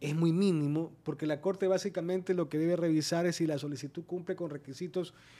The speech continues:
formales, nada más. La Corte no tiene que analizar si es que hay pruebas de que existe el cohecho o que hay pruebas de que existe un delito contra la administración pública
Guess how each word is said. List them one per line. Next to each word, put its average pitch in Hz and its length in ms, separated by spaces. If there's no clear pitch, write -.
formales, 180 840
nada 170 240
más. 226 260
La 151 180
Corte 220 320
no 202 160
tiene 202 240
que 190 80
analizar 165 580
si - 140
es 170 100
que 147 280
hay 160 120
pruebas 160 600
de 139 140
que 131 380
existe 156 640
el 135 100
cohecho 202 560
o 185 220
que 160 80
hay 156 60
pruebas 160 460
de 147 120
que 139 80
existe 151 300
un 151 60
delito 147 260
contra 139 160
la 135 60
administración 127 400
pública 208 640